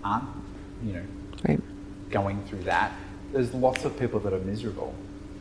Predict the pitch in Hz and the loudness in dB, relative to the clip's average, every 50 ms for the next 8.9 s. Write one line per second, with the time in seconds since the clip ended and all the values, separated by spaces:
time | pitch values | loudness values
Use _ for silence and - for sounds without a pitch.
0 | - - - - - - - - - - - - - - - - - - - - | -10 -10 -10 -10 -10 -10 -12 -12 -12 -12 -12 -12 -12 -12 -12 -12 -12 -10 -10 -10
1 | - - - 127 123 120 117 120 117 113 - - - - - - - - - - | -8 -2 2 4 6 8 8 8 6 6 2 -2 -8 -10 -10 -10 -10 -10 -12 -12
2 | - - - - - - - - - - - - - - 131 131 113 117 107 110 | -12 -12 -12 -12 -12 -12 -10 -10 -10 -12 -12 -10 0 2 4 4 6 6 6 6
3 | 120 143 147 156 147 - - - - - - - - - - - - - - - | 6 4 2 0 -2 -4 -4 -4 -4 -4 -4 -6 -10 -10 -12 -12 -12 -12 -12 -12
4 | - - - - - - - - - - - 113 117 110 - 117 107 101 - - | -12 -12 -12 -12 -10 -10 -10 -10 -10 -4 0 2 2 2 2 0 0 0 0 -2
5 | - 92 85 - - - - - - - - - - - - - - - - - | -2 -2 -2 -2 -4 -8 -10 -10 -10 -10 -10 -10 -10 -10 -12 -12 -12 -12 -12 -12
6 | - - - - - - - - - - - - - - - - - - - - | -12 -12 -12 -10 -10 -12 -12 -12 -12 -12 -12 -12 -10 -10 -10 -10 -10 -10 -12 -12
7 | - - - - - - - - - - - - - - - - - 110 101 95 | -12 -12 -12 -12 -12 -10 -10 -12 -12 -12 -12 -12 -10 -10 -10 -8 -6 -4 -2 0
8 | 104 101 - 107 98 - - - - - - - - - 110 92 85 | 0 0 0 -2 -4 -4 -6 -8 -10 -12 -12 -10 -8 -6 -4 -4 -4